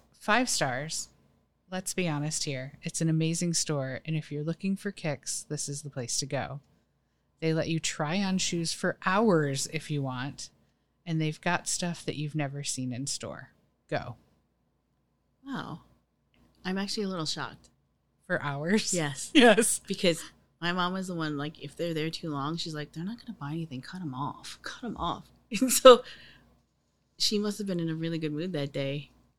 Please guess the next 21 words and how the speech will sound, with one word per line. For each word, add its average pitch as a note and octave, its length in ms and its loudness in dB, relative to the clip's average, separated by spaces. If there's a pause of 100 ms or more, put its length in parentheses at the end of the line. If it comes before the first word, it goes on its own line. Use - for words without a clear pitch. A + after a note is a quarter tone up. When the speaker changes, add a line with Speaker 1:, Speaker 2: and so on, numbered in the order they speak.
(300)
Speaker 2:
because D#3 240 -6
she D#3 140 -6
let D#3 140 -4
him D#3 80 -2
try D#3 200 -8
on C#3+ 100 -4
stuff D3+ 200 -10
for D3 100 -12
hours. D3+ 440 -6 (480)
Speaker 1:
Well, G3+ 100 -4
maybe F3+ 260 0
it D3 80 -2
was D#3+ 120 -6
clear C#3+ 320 -6
that B2+ 120 -10
he - 80 -12
was - 140 -10
gonna, - 200 -16
you F3 180 -4
don't B3+ 160 6
know. - 100 4